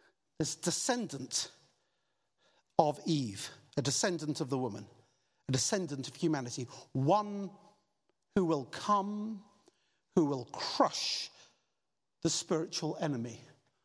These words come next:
underfoot. Our Lord Jesus Christ. Utterly human, utterly divine.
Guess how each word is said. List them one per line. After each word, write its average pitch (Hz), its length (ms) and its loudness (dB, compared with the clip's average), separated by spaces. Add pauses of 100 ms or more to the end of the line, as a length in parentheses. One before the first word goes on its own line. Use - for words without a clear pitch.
(400)
underfoot. 131 520 -4 (2500)
Our 147 100 4
Lord 131 180 -4
Jesus 120 320 -6
Christ. - 380 -10 (3500)
Utterly 170 340 4
human, 117 460 -4 (160)
utterly 120 340 0
divine. 117 380 -6